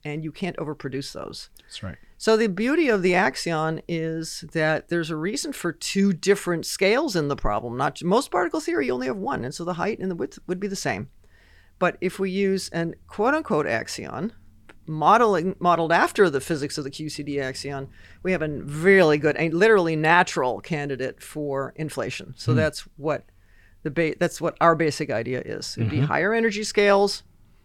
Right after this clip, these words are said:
Speaker 1: important earlier in the, in the universe, but it's the same on the th-, on theoretical grounds. We're writing down the same things.
Speaker 2: I see. Now, I don't have, uh,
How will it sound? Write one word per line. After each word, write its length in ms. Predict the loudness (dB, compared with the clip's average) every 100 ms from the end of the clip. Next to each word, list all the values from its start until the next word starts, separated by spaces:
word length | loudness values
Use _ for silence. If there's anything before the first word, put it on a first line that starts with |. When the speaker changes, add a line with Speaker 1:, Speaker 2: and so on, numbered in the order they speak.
| -20 -10
Speaker 1:
important 380 | -6 -2 -2 0
earlier 360 | 0 0 -2
in 80 | -2
the, 180 | -4 -2
in 80 | -2
the 80 |
universe, 600 | 0 -2 -2 -2 -4 -8 -16 -20 -20 -20 -20 -6
but 180 | -4 -2
it's 260 | -4 -8 -8
the 60 |
same 380 | -4 -2 0 -2
on 160 | -4 -4
the 140 | -4
th-, 160 | -8 -16 -10
on 80 |
theoretical 500 | -6 -2 2 2 2
grounds. 320 | -2 0 0 -2
We're 80 |
writing 300 | 2 2 2
down 220 | 0 0 -2
the 60 |
same 220 | -6 -8
things. 360 | -8 -10 -10 -6
Speaker 2:
I 80 | -4
see. 240 | -4 -6 -6 -6 -8 -14 -18 -6 2
Now, 120 | 6
I 60 | 6
don't 200 | 4 6
have, 340 | 6 6 4
uh, 500 | 6 8 10 8 6